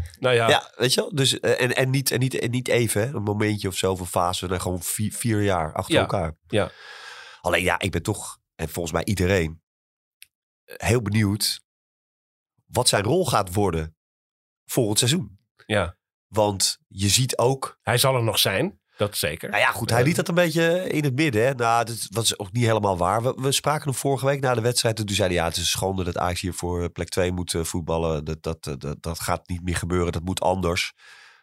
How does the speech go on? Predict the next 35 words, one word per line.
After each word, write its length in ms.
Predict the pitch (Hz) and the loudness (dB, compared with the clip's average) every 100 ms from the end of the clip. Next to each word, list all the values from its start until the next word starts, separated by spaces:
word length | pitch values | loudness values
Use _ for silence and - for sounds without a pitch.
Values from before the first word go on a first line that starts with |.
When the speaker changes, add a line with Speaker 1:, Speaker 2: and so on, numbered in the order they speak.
| _ _ | _ _
Speaker 2:
Eh, 420 | - 85 85 82 85 | -6 -4 -2 -4 -6
ja, 300 | - 80 69 - | -4 -4 -6 -6
de 120 | 82 | -2
een 180 | 90 87 | 0 0
trok 200 | 95 90 | -2 -2
daar 120 | 90 | 0
de 60 | 85 | -2
conclusie 460 | 90 87 98 - 85 | -4 -4 -2 0 0
uit 160 | 85 | 0
dat 160 | 110 - | -2 -2
hij, 300 | 92 90 87 | 0 0 2
eh, 60 | |
dat 120 | 85 85 | 0 0
hij 100 | 90 | 2
weggaat 440 | 98 - 87 82 | 2 2 0 2
als 80 | 90 | -2
het 100 | - | -2
hem 100 | 90 | -2
allemaal 200 | 87 90 | -2 -2
niet 100 | 92 | -2
bevalt. 480 | 80 - 90 90 - | -2 -2 0 -2 -4
Maar 140 | 87 | -4
ik 120 | 92 | -4
trok 180 | - 85 | -4 -4
er 60 | 90 | -2
meer 140 | 85 | -2
de 60 | 78 | -4
conclusie 460 | 87 85 98 71 | -6 -2 -2 0
uit 200 | 76 82 | 0 0
dat 140 | 95 87 | -4 -2
hij 180 | 92 - | -4 -2
eigenlijk 420 | 92 90 - 87 | -2 -2 -4 -2
van 80 | 90 | 0
Ajax 240 | 85 - | 0 -2
eist, 460 | - 85 82 - | -2 0 0 -2